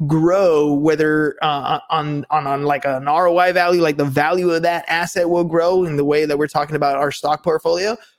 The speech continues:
or investing money in a company where that company is going to grow, and then I'll either reap the rewards of, uh, stock, I'll reap the rewards of dividends, I'll reap the rewards of cash flow, whatever it's going to be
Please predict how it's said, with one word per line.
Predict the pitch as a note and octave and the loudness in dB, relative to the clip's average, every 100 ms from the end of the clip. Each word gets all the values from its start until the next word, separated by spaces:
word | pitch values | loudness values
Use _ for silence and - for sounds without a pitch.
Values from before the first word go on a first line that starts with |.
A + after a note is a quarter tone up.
| _ _ | _ _
or | F3+ F3 F#3+ A3+ B3+ - _ | 0 2 2 2 -2 -6 _
investing | F#3 F3+ F3+ F3 G3 | -2 0 0 -2 -2
money | F3+ F3 F3 | 0 0 -2
in | E3+ | -2
a | E3 | -2
company | E3 D#3+ F3+ F#3+ | -2 -2 -2 -2
where | E3+ E3 E3 E3 E3 | 0 0 2 0 0
that | D#3+ E3 E3+ | -2 -4 -2
company | F3+ F3 | -2 0
is | E3+ | -2
going | D#3 E3+ F3 | -2 -2 -2
to | E3 | -4
grow, | D3 D3+ E3 F3+ | -2 0 2 0
and | D#3+ | -2
then | D#3+ | -2
I'll | D#3 D#3 | -2 -2
either | E3 D#3 D#3 | -2 -2 -2
reap | D3+ E3 D#3+ | 0 -2 -4
the | D#3 | -4
rewards | D#3 D#3 E3 E3 D3+ | -2 0 0 0 -2
of, | C#3+ C#3+ | -2 -2
uh, | C#3+ C#3 | 0 -2
stock, | - G3+ G3 F#3+ F#3+ | -4 -2 0 0 0
I'll | D#3+ | -2
reap | D#3 D#3 | -2 -2
the | D3+ | -4
rewards | D3 D3 D3+ D3+ C#3 | -2 0 0 0 -2
of | C#3 C#3 C#3 | -4 -4 -2
dividends, | E3+ G3 F#3 F3+ E3+ | -2 0 0 0 -2
I'll | D3+ | 0
reap | D3+ - | -2 -4
the | D3 | -6
rewards | D3 D3 D3 C#3 | -2 0 -2 -4
of | C3 | -10
cash | - F#3+ F#3+ - | -8 -4 -4 0
flow, | E3+ D#3+ | 0 2
whatever | D#3+ D#3 | 0 0
it's | D#3 - | -2 -2
going | D3+ C#3+ | -4 -4
to | C#3 | -6
be | G#3+ F#3 D#3+ | -6 -4 -4